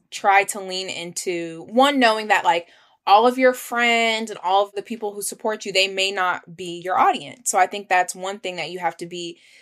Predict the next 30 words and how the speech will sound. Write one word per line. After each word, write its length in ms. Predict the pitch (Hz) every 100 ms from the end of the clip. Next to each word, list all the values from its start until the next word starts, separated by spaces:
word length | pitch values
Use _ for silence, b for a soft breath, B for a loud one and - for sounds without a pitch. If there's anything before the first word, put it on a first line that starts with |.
| b
considerate 640 | - 208 - 220 226 208 -
of. 400 | 165 165 165 170 b b b
But 160 | - 240
then 220 | 294 370
find 420 | - - 240 269
yourself 680 | 285 262 - 226 226 233 - - _ -
thinking 320 | 226 233 233
about 500 | 202 185 180 175 - _ _ _
the 140 | 165 196
communities 500 | - 202 202 196 196
in 140 | 185
which 200 | 185 175
you 300 | 165 190 202
already 460 | - 170 175 170 170
connect 500 | - 185 165 170 170
with 240 | 151 143 -
and 180 | 175 175
what 300 | 185 - -
people, 640 | 240 240 240 226 220 -
what 240 | 170 165
guests, 320 | 190 180 180 180
what 180 | 143
topics 640 | - 160 160 196 208 - - b b _
lie 560 | 180 170 170 170 170 - -
within 500 | 175 175 - 165 185
that. 320 | 202 254 - b b b -
And 160 | 208
so, 340 | - 220 208 208
for 200 | 208 226
instance, 680 | 214 214 - 196 190 -